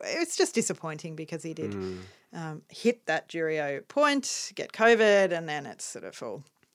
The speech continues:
Speaker 1: taken a turn from there. But I'm looking forward to him, him doing well at
Speaker 2: Absolutely.
Speaker 1: that
Speaker 2: He's
Speaker 1: rank.
Speaker 2: got
Speaker 1: And if he does do rank, uh, do well at five, he should come back to Juryo.
Speaker 2: Y-, you would expect that.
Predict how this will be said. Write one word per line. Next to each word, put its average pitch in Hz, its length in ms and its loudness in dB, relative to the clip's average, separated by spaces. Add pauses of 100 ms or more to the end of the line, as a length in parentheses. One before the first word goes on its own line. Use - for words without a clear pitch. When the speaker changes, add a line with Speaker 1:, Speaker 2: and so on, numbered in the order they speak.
(400)
Speaker 1:
taken 196 280 4
a - 40 -8
turn 151 300 -4
from 156 240 -4
there. 147 180 2
But 165 180 2 (340)
I'm 170 140 -4
looking 151 260 -8
forward 147 260 -8
to 156 100 -10
him, 147 340 -8 (200)
him 156 180 -14
doing 147 280 -12
well - 100 -2
at - 40 -
Speaker 2:
Absolutely. 104 400 0
Speaker 1:
that 160 140 0
Speaker 2:
He's 101 80 0
Speaker 1:
rank. 165 140 2
Speaker 2:
got 113 140 4
Speaker 1:
And 220 120 8
if 233 100 10
he 240 100 8
does 220 300 10
do 202 140 8
rank, 165 280 -2 (260)
uh, 202 160 6 (120)
do 208 160 8
well 175 180 6
at 131 100 0
five, 156 320 0
he 160 100 -4
should - 280 -6
come 165 160 -8
back - 160 -8
to - 80 -16
Juryo. - 180 -10
Speaker 2:
Y-, 98 260 -2
you 98 180 -2
would 95 120 0
expect - 420 -6
that. 90 200 -6